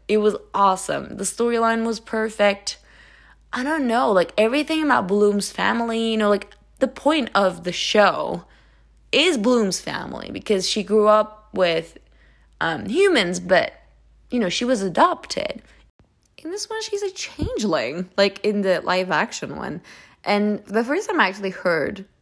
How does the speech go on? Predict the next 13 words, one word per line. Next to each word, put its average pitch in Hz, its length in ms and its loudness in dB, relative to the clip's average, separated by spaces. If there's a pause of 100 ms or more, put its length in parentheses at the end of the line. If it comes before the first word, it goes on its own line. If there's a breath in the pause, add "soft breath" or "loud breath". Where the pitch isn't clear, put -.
(180)
this 147 460 -4
term 185 500 -4 (360 soft breath)
was 165 420 2
in 160 260 0
Outlander. 233 760 0 (200)
Um, 175 580 0
it 190 120 -4
is 269 160 -2
a 440 140 -2
European 202 720 -2
folklore, - 720 -8 (120)
apparently, - 680 -12 (480 loud breath)
uh, 165 500 2